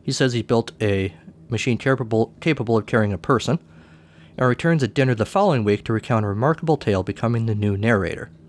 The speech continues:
Uh, he goes to test the machine. He,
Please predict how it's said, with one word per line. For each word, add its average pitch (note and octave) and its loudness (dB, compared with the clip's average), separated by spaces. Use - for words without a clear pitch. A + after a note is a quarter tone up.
Uh, A2+ 4
he A#2+ 2
goes D3 2
to - -14
test - 0
the D3+ 2
machine. E3 2
He, A#2+ 2